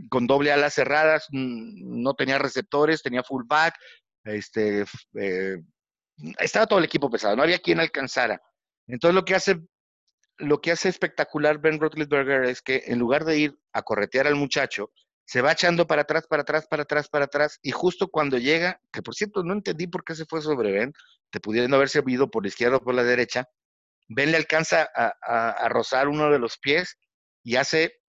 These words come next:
pues, lo que muchos en Pittsburgh le llamamos de, la, the tackle o la tacleada milagrosa que después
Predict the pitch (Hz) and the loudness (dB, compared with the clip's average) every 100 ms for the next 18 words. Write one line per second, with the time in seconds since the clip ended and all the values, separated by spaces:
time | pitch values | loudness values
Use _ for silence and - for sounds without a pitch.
0 | _ 117 110 - 110 123 127 151 - 110 | _ -8 -6 -4 -2 -2 -2 -4 -2 -4
1 | 127 131 139 120 110 110 123 135 107 104 | -4 -6 -2 0 0 -2 -4 -6 -6 -4
2 | 98 92 101 85 73 113 107 143 - 143 | -6 -6 -6 -6 -8 -16 -6 -6 -4 -6
3 | 117 101 90 90 85 85 95 - 151 185 | -6 -8 -6 -8 -8 -10 -12 -4 0 2
4 | 131 - _ _ _ _ - 117 120 117 | 0 -4 _ _ _ _ -10 -4 0 2
5 | 123 139 151 - 120 110 104 101 98 101 | 2 2 0 0 2 4 2 2 -2 -2
6 | 123 - 147 160 180 - | -4 -2 2 2 2 -2